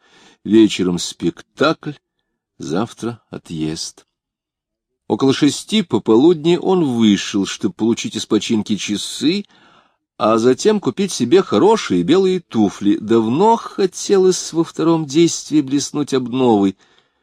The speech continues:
И когда он с коробкой под мышкой выбрался из лавки сквозь рассыпчатую завесу,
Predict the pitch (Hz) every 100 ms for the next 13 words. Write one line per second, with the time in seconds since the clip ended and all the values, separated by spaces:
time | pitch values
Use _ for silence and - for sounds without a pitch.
0 | _ _ - 95 - 98 98 110 113 107
1 | - 113 143 135 101 90 98 104 110 -
2 | 98 98 101 95 95 - 95 90 101 127
3 | - - 165 - - 143 151 - - _
4 | _ _ _ _ _ - 127 131 - -
5 | 131 - - 123 127 131 120 113 127 123
6 | 123 - - 110 113